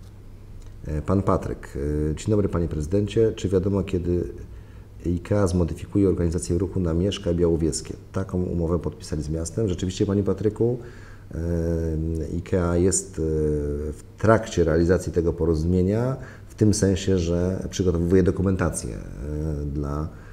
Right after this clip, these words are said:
e, tej modernizacji według wytycznych, które zostały z nami uzgodnione. Jak ta dokumentacja będzie gotowa, uzyskanie pozwolenia na budowę, wówczas,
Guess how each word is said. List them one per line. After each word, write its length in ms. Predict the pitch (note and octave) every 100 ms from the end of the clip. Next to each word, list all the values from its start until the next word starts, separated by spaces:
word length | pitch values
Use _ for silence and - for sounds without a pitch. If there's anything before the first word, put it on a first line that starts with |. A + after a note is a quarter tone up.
| - -
e, 400 | D2+ D#2 D#2 D#2
tej 180 | - E2
modernizacji 720 | E2+ E2+ E2 D#2+ D2+ C2+ A2
według 240 | G2+ F#2 E2+
wytycznych, 400 | E2+ F#2+ - E2
które 140 | E2+
zostały 340 | D#2 D#2+ E2
z 40 | D#2+
nami 200 | E2+ E2
uzgodnione. 560 | D#2 E2 D2 F2+ G2+
Jak 80 | F2
ta 100 | E2+
dokumentacja 520 | E2+ - E2+ E2+ E2+
będzie 260 | D#2 D#2+ D2+
gotowa, 320 | D2+ G#2+ G#2
uzyskanie 360 | F2+ E2 - D#2+
pozwolenia 400 | D#2+ D#2 E2 D2+
na 80 | C#2+
budowę, 440 | D#2+ G#2 A#2+ A2+ - - - -
wówczas, 580 | F2+ F2+ F#2 - -